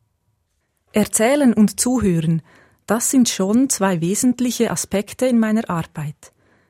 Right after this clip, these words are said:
Nicht, dass ich eine Tratschtante wäre oder sein möchte. Gott bewahre, nein, darum geht es mir nicht.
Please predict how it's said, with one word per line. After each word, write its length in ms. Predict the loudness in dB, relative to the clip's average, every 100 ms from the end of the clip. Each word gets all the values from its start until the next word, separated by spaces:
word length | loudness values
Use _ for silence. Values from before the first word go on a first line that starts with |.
| -2
Nicht, 340 | 0 0 -4 -16 -20 -12
dass 200 | -2 -2
ich 140 | -2 0
eine 220 | 0 0
Tratschtante 800 | 0 -2 -2 -6 -2 0 2 2
wäre 400 | 0 0 -2 -4
oder 160 | -6 -6
sein 420 | -4 -2 2 4
möchte. 460 | 2 -2 -10 -10 -10 _ -20 -8
Gott 220 | -4 -4
bewahre, 420 | -4 -2 0 0 2
nein, 360 | 2 2 2 0 -10 -20 -6
darum 380 | -2 0 4 2
geht 240 | 2 -4
es 120 | -2
mir 180 | 2 2
nicht. 440 | 2 0 -6 -18